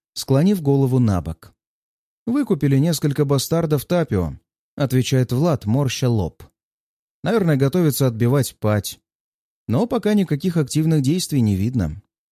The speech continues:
Царь трёт подбородок, задумавшись. «Интересно», — произносит он. «Значит, они решили подождать». Влад качает головой. «Возможно,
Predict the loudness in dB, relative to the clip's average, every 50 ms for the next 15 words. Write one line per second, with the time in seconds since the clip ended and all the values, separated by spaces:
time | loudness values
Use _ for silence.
0 | _ _ _ _ _ _ _ _ _ _ _ _ _ _ _ _ _ _ _ -4
1 | 0 0 0 0 0 0 0 0 0 0 -2 -2 -2 0 0 2 2 2 0 0
2 | -2 -4 -8 -14 _ _ -8 -2 0 0 2 2 2 2 2 0 -2 -4 -6 -6
3 | -6 -6 -8 -12 _ _ _ _ _ _ _ _ _ _ _ _ _ _ _ _
4 | -2 0 2 2 2 2 2 0 0 2 2 2 2 0 0 -2 -2 -2 -2 -2
5 | -2 -2 -4 -6 -10 _ _ _ _ _ -4 0 0 2 2 2 2 0 0 -2
6 | -4 -4 -4 -4 -4 -6 -8 -12 _ _ _ _ _ _ _ _ _ _ _ _
7 | _ -8 -4 -2 -2 0 0 0 0 2 2 2 2 2 2 0 0 0 0 0
8 | 0 0 -2 0 0 2 0 0 0 -2 -4 -4 -4 -8 -14 -16 -18 _ _ _
9 | _ _ _ _ _ _ _ _ _ _ _ _ _ _ _ _ -4 -2 0 0
10 | 0 0 -2 -4 -4 -2 0 0 0 0 0 0 0 2 0 0 -2 -2 -4 -6
11 | -8 -12 -16 _ _ _ _ _ _ _ _ _ _ _ _ 0 2 2 4 2
12 | 2 2 0 -2 -4 -6 -8